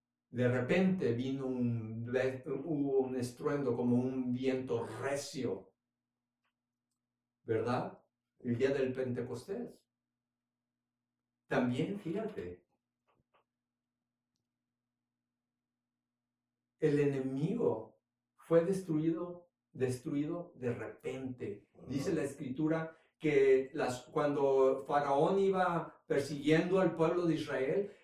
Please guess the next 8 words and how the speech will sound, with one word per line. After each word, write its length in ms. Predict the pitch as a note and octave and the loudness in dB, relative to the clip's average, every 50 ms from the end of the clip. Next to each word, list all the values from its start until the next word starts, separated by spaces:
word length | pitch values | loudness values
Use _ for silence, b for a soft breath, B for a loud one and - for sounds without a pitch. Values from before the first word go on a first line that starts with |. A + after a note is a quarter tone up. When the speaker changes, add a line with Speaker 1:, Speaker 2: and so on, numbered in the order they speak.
| B B | B B
Speaker 1:
cuando 320 | - D#3+ D#3 D#3 D3 C#3+ C#3+ | 4 6 6 6 6 4 2
ya 200 | C#3 D#3+ F3+ G3+ | 6 8 8 8
habían 300 | G#3+ A#3 A#3 A#3 A#3 A#3 | 10 8 8 8 6 2
cruzado 520 | - G3 - - G3 F#3 F3+ F#3+ F#3+ F#3 | -2 -4 -2 2 2 4 6 6 6 4
el 100 | E3+ D#3+ | 4 2
pueblo 260 | - F3 F3+ F3 E3+ | 2 0 0 2 2
de 80 | D#3 C#3+ | 0 0
Israel, 540 | C#3 B2+ D3 C3+ C3 C3 C#3+ E3 G3+ G#3 B | -2 -4 -4 -4 -4 -4 -4 -4 -4 -6 B